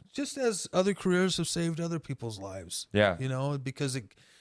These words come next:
Speaker 1: it gave you something to do
Speaker 2: It gave
Speaker 1: and
Speaker 2: you a
Speaker 1: something
Speaker 2: purpose
Speaker 1: to
Speaker 2: and a
Speaker 1: believe
Speaker 2: lane
Speaker 1: in.
Speaker 2: and something to drive through.
Speaker 1: But it, and, and I do, I know this, I know some guys, uh,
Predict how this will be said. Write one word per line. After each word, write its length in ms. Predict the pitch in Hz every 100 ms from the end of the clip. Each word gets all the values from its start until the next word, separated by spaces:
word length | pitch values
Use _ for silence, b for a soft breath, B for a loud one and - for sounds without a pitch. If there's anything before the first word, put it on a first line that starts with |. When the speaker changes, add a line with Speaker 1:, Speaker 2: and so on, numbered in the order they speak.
| _
Speaker 1:
it 100 | 143
gave 220 | 170 165
you 80 | 160
something 320 | - 170 147
to 80 | 127
do 200 | 113 127
Speaker 2:
It 20 | 131
gave 100 | 135
Speaker 1:
and 80 | 139
Speaker 2:
you 80 |
a 20 | 131
Speaker 1:
something 100 | 175
Speaker 2:
purpose 400 | 131 - 120 131
Speaker 1:
to 60 |
Speaker 2:
and 60 | 135
a 40 |
Speaker 1:
believe 100 | 110 107
Speaker 2:
lane 180 | 107
Speaker 1:
in. 100 | 107
Speaker 2:
and 100 | 120 110
something 280 | 107 92
to 100 | 98 92
drive 340 | 95 92 90
through. 240 | - - - _ _ -
Speaker 1:
But 120 | 254
it, 160 | 247 -
and, 140 | 247
and 160 | 226 240
I 80 | 254
do, 260 | 254 240 -
I 140 | 185
know 140 | 233
this, 260 | 226 190 - 185
I 80 | 196
know 140 | 214
some 160 | - 170
guys, 420 | 165 175 160 -
uh, 300 | 143 127